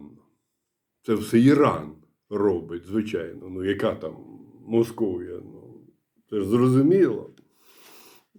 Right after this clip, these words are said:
Так. Ну і <laughs> ось лише зараз, зараз, на третьому році війни, широкомасштабного вторгнення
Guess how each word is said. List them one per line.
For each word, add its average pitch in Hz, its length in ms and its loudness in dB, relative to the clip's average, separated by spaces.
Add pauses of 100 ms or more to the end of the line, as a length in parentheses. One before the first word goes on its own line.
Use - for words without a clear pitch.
(240)
Так. 92 640 -8 (840)
Ну 160 280 6
і 175 500 6 (160)
<laughs> 131 260 2
ось 160 440 -2 (120)
лише 131 760 2 (120)
зараз, 110 960 -2
зараз, 98 880 -6 (720)
на 92 160 -8
третьому 101 680 0
році 98 420 -8
війни, 90 840 -2 (200)
широкомасштабного 104 1120 0
вторгнення 92 1120 0